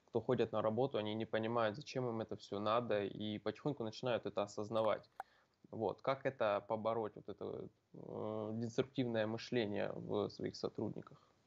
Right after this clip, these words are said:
Ну и, собственно, мотивировать их на результат, чтобы, да, вы плыли как бы в одной лодке. Вот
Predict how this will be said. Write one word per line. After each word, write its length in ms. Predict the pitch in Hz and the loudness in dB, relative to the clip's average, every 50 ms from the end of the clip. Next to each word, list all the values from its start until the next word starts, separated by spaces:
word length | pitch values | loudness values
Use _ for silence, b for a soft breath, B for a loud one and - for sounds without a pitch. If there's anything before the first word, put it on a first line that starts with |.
| b b b b b b - | b b b b b b 2
Ну 100 | 156 165 | 4 4
и, 360 | 151 120 123 131 127 123 120 117 | 6 6 6 6 6 6 4 4
собственно, 320 | 120 - 131 123 - 123 117 | 2 0 -2 -2 0 0 0
мотивировать 540 | 120 113 - 127 135 147 139 127 120 107 - | 0 0 0 2 2 4 4 4 2 0 -2
их 100 | - - | -8 -8
на 40 | 127 | -6
результат, 420 | 117 123 117 123 123 123 170 190 190 | -6 -4 -4 -4 0 2 2 2 2
чтобы, 300 | - - 131 113 120 117 | 0 -4 -4 -2 -2 2
да, 160 | 113 127 151 | 4 4 4
вы 120 | 156 131 117 | 4 2 -2
плыли 300 | 113 - 135 151 151 147 | -2 0 0 2 2 0
как 180 | - - 117 110 | -2 -4 -6 -4
бы 100 | 110 107 | -4 -2
в 40 | 110 | -2
одной 240 | 113 110 123 135 139 | -2 -2 0 0 0
лодке. 400 | 131 117 104 98 - - _ - - | 2 0 0 -2 -6 -12 _ -16 -12
Вот 200 | - - - | -10 -10 -10